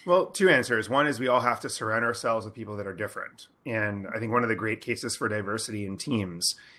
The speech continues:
is you're stacking the deck in your favor of, of having ideas you didn't anticipate yourself, right?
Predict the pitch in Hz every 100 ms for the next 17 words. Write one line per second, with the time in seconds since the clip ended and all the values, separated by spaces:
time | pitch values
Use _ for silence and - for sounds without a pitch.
0 | - 120 117 110 110 117 - 127 131 143
1 | 127 117 - 117 107 113 123 107 95 -
2 | 110 98 92 95 - - - 117 110 107
3 | 101 - - 120 - 120 113 113 110 107
4 | 117 113 113 104 107 107 101 117 - 101
5 | 98 117 101 - 95 82 - 104 123